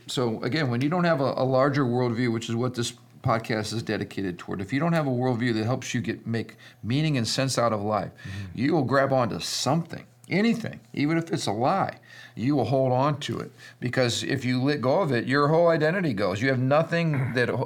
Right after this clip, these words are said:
Speaker 1: to live for. And it's that, it's that yearning for meaning that causes people to believe just about anything.
Speaker 2: That becomes your meaning.
Speaker 1: Yeah,
Speaker 2: There's,
Speaker 1: it,
Speaker 2: there's a,
Speaker 1: yeah.
Speaker 2: <clears throat> there's a longing for meaning in every single person.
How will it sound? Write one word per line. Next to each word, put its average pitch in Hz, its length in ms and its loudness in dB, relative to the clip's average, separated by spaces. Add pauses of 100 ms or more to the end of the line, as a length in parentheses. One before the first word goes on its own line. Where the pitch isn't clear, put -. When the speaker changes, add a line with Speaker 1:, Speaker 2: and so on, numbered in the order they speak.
(140)
Speaker 1:
to 131 100 2
live 127 220 2
for. - 260 -10 (600)
And 120 160 2
it's 123 160 0
that, 117 340 2
it's 127 220 -2
that 120 240 0
yearning 139 400 2
for 120 160 -2
meaning 113 500 0
that 95 140 -6
causes 123 420 0
people 120 320 -4
to 107 100 -4
believe 113 300 -2
just 110 220 -6
about 92 260 -2
anything. - 360 -10
Speaker 2:
That 147 140 2
becomes 127 360 -4
your 104 80 -8
meaning. 95 420 -10
Speaker 1:
Yeah, 113 120 -2
Speaker 2:
There's, 135 120 0
Speaker 1:
it, 120 60 0
Speaker 2:
there's 147 200 2
a, - 280 -4
Speaker 1:
yeah. 233 160 4
Speaker 2:
<clears throat> 147 80 2
there's 156 160 2
a 147 40 4
longing 143 360 2
for 131 100 -2
meaning 131 320 0
in 110 60 -4
every 117 160 -2
single 120 200 -4
person. 104 440 -6